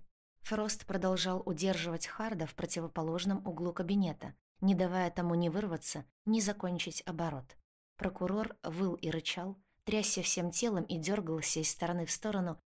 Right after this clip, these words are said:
всё ещё надеясь сбежать. «А где ещё двое?» — с ужасом осознал Джек.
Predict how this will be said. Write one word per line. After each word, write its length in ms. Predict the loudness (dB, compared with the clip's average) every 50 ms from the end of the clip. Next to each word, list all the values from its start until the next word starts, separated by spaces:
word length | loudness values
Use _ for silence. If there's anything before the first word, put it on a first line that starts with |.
| _ _
всё 220 | -2 0 2 2
ещё 220 | 2 2 2 2 2
надеясь 560 | 2 2 2 2 2 2 2 2 2 0 -2
сбежать. 640 | -2 -2 -2 0 0 -2 -2 -2 -4 -6 -8 -10 -12 _ _ _ -20 -20 _ _
«А 120 | -6 -4 0
где 280 | 0 0 2 4 4
ещё 340 | 4 4 2 2 2 0 0
двое?» — 420 | 0 2 2 2 2 2 0 -2 -6 _ _ _ _
с 160 | -4 -2 0 2
ужасом 380 | 2 2 2 0 0 0 0 0
осознал 480 | 0 0 0 2 2 2 2 2 0 0
Джек. 360 | -2 -2 -2 -4 -8 -12